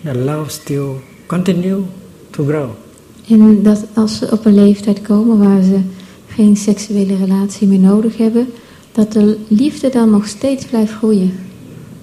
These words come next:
Speaker 1: I have seen old couple, age couple, over seven-, seventy, eighty, ninety,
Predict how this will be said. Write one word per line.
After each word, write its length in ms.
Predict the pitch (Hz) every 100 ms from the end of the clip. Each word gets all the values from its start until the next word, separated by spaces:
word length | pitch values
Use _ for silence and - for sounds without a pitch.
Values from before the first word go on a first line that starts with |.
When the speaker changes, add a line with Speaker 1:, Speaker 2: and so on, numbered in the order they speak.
| -
Speaker 1:
I 60 | 151
have 280 | 131 165 151
seen 540 | - 147 139 131 127 - - - - - - - - - - - -
old 260 | 170 160 -
couple, 320 | 151 - 113 104 - - - - - - - - -
age 380 | 170 151 143 -
couple, 340 | - - - 113 - - - - - - - - - - - -
over 440 | - 147 135 127 117 - - - - - - -
seven-, 400 | - 151 139 135 - - -
seventy, 600 | - 147 151 143 170 175 185 - - -
eighty, 440 | 160 160 - 180 185 - -
ninety, 460 | 147 147 165 -